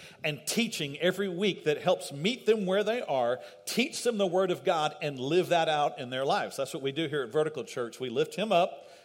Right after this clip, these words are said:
and we live Him out, and we're helping children do that in our children's area. We are just hopefully weeks away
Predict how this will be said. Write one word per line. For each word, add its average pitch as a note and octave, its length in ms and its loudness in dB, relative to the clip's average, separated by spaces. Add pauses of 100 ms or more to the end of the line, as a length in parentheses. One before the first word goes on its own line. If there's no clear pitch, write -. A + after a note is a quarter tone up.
(140)
and G#2 80 -14
we G#2 120 -10
live C3 260 2
Him D3 220 -6
out, A2 280 -2
and G2 80 -12
we're C3+ 120 -6
helping C#3+ 260 -6
children C#3 420 -6
do A2 140 -8
that A2+ 240 -4 (320)
in G#2 60 -16
our G2+ 80 -10
children's C3 440 -6
area. F#2 200 -10
We A#2 240 -4
are A2 320 -6 (100)
just - 360 -12 (100)
hopefully C#3+ 320 -6
weeks F#3+ 320 -2
away E3+ 420 4